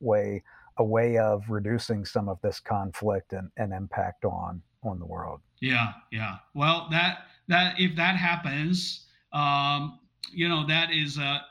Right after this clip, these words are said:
Speaker 2: interesting evolution of the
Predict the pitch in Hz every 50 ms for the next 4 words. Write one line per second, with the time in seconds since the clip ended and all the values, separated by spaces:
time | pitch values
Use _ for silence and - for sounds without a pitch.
0 | - - _ _ _ _ _ _ _ _ _ _ _ 175 180 185 180 180 156 -
1 | - - 147 143 143 139 143 143 - - _ _ _ _ _ _ _ _ _ _
2 | _ _ - 156 151 147 156 151 170 233 233 - - - 110 98 98 - - -
3 | _ _ _ _ - 127 131 131 127 135 131 127 127